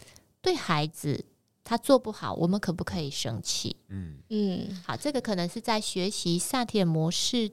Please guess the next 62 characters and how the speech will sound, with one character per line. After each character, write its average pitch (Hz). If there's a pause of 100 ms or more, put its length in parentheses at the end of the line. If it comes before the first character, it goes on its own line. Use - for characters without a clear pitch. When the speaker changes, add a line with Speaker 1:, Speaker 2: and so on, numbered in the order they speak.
Speaker 1:
最 220 (260)
需 -
要 247
被 240
厘 165
清 175
的。 165
很 208
多 269
大 277
人 196
都 220
会 240
觉 196
得 175
我 175
可 -
能 196
就 262
要 262
教 254
育 240
孩 175
子 175
啊， 170
所 -
以 233
我 202
就 196
不 -
要 170
生 147
气。 - (420)
哦， 165 (300)
萨 240
提 208
尔 175
不 165
是 180
叫 185
你 147
不 -
要 107
生 -
气， - (320)
而 185
是 233 (180)
正 240
确 208
的 175
生 -
气， -
Speaker 2:
嗯， 104
嗯。 78
Speaker 1:
正 285
确 240
的 190
表 -
达 -
生 -
气。 -
Speaker 2:
哦。 85